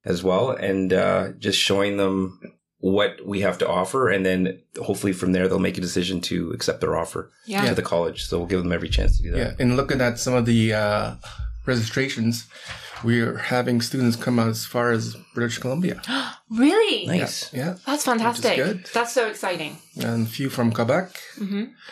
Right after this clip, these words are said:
Speaker 3: and few, uh, and I think one or two from New Brunswick, I do believe.
Speaker 2: Wow.
Speaker 1: Mel did the stats. He,
Speaker 3: Yeah, a
Speaker 1: he's
Speaker 3: little bit,
Speaker 1: checked
Speaker 3: little
Speaker 1: that
Speaker 2: I
Speaker 1: out.
Speaker 2: love
Speaker 1: Yeah,
Speaker 2: that. That's
Speaker 1: awesome.
Speaker 2: wonderful.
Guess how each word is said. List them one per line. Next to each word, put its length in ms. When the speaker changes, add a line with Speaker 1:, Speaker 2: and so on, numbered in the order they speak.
Speaker 3:
and 240
few, 680
uh, 160
and 120
I 60
think 220
one 140
or 60
two 180
from 220
New 80
Brunswick, 560
I 80
do 160
believe. 180
Speaker 2:
Wow. 600
Speaker 1:
Mel 240
did 180
the 80
stats. 520
He, 80
Speaker 3:
Yeah, 100
a 60
Speaker 1:
he's 120
Speaker 3:
little 140
bit, 140
Speaker 1:
checked 80
Speaker 3:
little 180
Speaker 1:
that 100
Speaker 2:
I 40
Speaker 1:
out. 80
Speaker 2:
love 60
Speaker 1:
Yeah, 60
Speaker 2:
that. 300
That's 180
Speaker 1:
awesome. 300
Speaker 2:
wonderful. 420